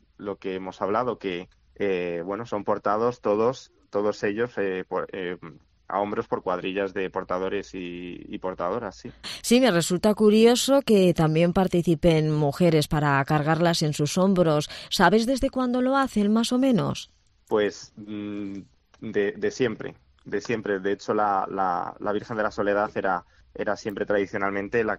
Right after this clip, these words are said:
Speaker 1: la que llevaban las mujeres. Luego ya cuando se, se le puso en palio y se le puso en carroza, ya era más difícil que la llevasen las mujeres por el peso, pero se, se buscó otro paso, que es la Virgen de la Piedad, para que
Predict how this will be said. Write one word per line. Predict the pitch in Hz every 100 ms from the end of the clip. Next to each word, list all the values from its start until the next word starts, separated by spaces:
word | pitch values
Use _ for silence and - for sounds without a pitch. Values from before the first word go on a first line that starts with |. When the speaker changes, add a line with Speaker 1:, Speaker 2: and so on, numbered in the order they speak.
| -
Speaker 1:
la | 98 98 92
que | 95
llevaban | 92 92 95
las | 98 101
mujeres. | 95 - 107 107 147 - - - - -
Luego | - 101 101
ya | 107
cuando | 95 95 95
se, | - 95 90 87 - - -
se | - -
le | 95
puso | - 101 - 107 101 98 95 98 98
en | 98
palio | 92 104 107 104 101 101 98 98 95 _ - _ -
y | 117
se | 107
le | 98
puso | 101 113
en |
carroza, | 104 98 107 104 113
ya | 101 107
era | 110 101
más | 104 101
difícil | 98 117 - 98
que | 98
la | 92
llevasen | 95 - 101
las | 101 -
mujeres | 101 98 117 101
por | - 98
el | 101
peso, | 127 120 135 127
pero | 117 120
se, | 120 107 101 98 98 - - _ _
se | - - 101 95
buscó | 95 92 - 113 117 - - - -
otro | - 104 107
paso, | 110 110 107
que | 92
es |
la | 90
Virgen | 95 - 98
de |
la | 98
Piedad, | 95 104 107 117
para | 104 92
que | 95